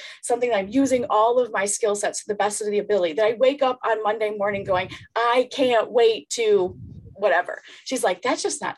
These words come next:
in it for me." And she felt like she was quitting as well. But what she was doing was just pivoting into something that you, you gotta work.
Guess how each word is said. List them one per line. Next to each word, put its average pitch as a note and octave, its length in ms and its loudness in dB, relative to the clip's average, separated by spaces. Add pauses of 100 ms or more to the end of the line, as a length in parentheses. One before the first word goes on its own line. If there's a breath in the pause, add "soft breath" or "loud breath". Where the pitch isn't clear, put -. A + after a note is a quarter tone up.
in D4+ 180 0
it - 140 -2
for - 140 -10
me." - 240 -12
And B3 100 -4
she - 220 0
felt A3 240 2
like A3 160 0
she B3+ 160 -4
was A3+ 180 2
quitting F#3+ 480 -2
as G#3 160 -4
well. D4+ 240 2
But G#3+ 140 0
what A#3 140 0
she - 120 -6
was G3+ 140 -8
doing C#4+ 260 -4
was G3 140 -8
just F#3+ 200 -6 (380 loud breath)
pivoting C#4+ 540 2
into A#3 260 -4
something A3 500 -2
that F#3 260 2 (340 soft breath)
you, D4 240 0
you C#4+ 100 -2
gotta A4 280 4
work. D4 440 0